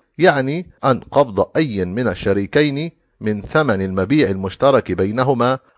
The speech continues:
هو قبض للشريكين، أي قبض للشركة، وليس لأحدهما أن يختص به. فإذا هلك هذا المقبوض في يد القابض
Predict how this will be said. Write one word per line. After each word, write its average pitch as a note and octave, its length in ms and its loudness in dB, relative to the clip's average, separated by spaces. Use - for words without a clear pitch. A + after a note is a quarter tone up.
هو D3 160 6
قبض B2+ 380 0
للشريكين، B2 920 0
أي D#3+ 280 0
قبض B2+ 300 2
للشركة، F#2 760 -2
وليس A#2+ 360 2
لأحدهما A2 800 0
أن B2 80 -4
يختص A#2+ 480 -4
به. F2+ 360 -4
فإذا D#3+ 360 4
هلك C3 360 2
هذا A#2 280 2
المقبوض A#2 680 -4
في G#2+ 280 -4
يد C3 160 2
القابض F2+ 580 0